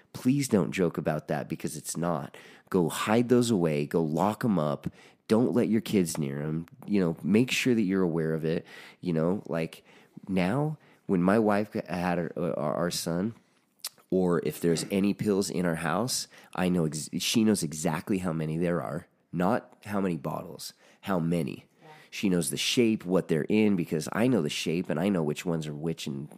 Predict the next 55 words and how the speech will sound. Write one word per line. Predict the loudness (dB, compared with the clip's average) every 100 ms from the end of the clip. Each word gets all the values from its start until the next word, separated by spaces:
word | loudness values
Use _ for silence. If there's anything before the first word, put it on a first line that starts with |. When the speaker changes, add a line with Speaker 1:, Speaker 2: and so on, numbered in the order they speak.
| -20 -12 -10 -6
Speaker 1:
and | -6
all | -6
that | -6 -8
stuff. | -8 -8 -8 -16 -20 -20 -20 -20 _
And | 2 4 2 -2 -10 _
so | 0 2 2
when | 0
she | 0
had | -2
our | -2
baby, | 0 2 2 0 -2
she | -2 2 4
would | 2 -2
keep | 0 0 2
them | -4 -4
with | -6 -6
her. | -8 -8 _ _ _ _ _
And | -2 0 0 0
I | 2
remember | 4 2 0
one | 0 -2
time | -4 -6
they | -4
were | -4
downstairs | -4 -6 -6 -4 -2 -2 -4
and | -8
I |
saw | -8 -4 -2 -2
the | -4
bottle | -6 -6 -10
and | -8
I | -8
went | -8 -10 -6
right | -4 -4
upstairs | -6 -4 -6 -4
to | -8
Annie | -8 -8
and | -8
I | -12
said, | -8 -8
"Your | -2 0 0 -2 -12 -4
pills | 0 0
are | -2
right | -2 -2 0
downstairs." | 0 -2 -4 -4 -4 -4
And | -6
I | -6
said, | -4 -4
"I | 0 0
don't | 2 2 2
want | 0 0
'em | -2
in | -6
my | -6
house. | -6 -6 -10